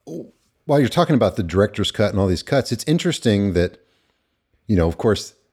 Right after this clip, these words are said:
there wasn't studio cut on this, apparently. He, he,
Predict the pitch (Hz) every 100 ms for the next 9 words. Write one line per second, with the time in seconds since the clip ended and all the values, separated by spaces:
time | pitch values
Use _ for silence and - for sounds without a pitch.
0 | _ - 95 101 127 131 95 - 101 98
1 | 85 76 - 76 76 78 76 - - 135
2 | 78 65 78 101 _ _ _ _ 107 123
3 | - 107 120